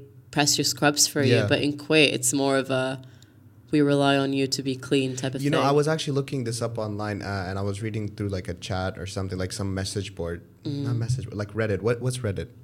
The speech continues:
Speaker 2: Anyways, um,
Speaker 1: I
Speaker 2: and
Speaker 1: love
Speaker 2: they,
Speaker 1: Reddit.
Speaker 2: <laughs> they were mentioning how someone wrote, like, ew, I would hate the idea of, uh,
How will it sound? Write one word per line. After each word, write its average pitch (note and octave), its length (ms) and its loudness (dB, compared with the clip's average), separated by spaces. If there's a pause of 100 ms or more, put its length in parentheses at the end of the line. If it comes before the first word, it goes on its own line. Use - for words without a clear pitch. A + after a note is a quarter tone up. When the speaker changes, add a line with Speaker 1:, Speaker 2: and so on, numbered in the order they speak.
(200)
Speaker 2:
Anyways, F#2+ 300 0 (420)
um, G#2 380 2
Speaker 1:
I - 20 -8
Speaker 2:
and D#3 100 4
Speaker 1:
love F3 80 6
Speaker 2:
they, C#3 160 6
Speaker 1:
Reddit. - 760 4 (220)
Speaker 2:
<laughs> C#3+ 240 -14
they A2+ 420 4
were A2+ 160 2
mentioning A#2 520 0
how G2+ 500 2
someone B2 440 4
wrote, A2+ 360 4
like, F#2 280 0 (440)
ew, B2+ 280 6
I G#2+ 100 6
would G#2 180 4
hate B2+ 360 2
the A#2 100 4
idea A2+ 420 4
of, G#2+ 380 0
uh, F#2+ 360 2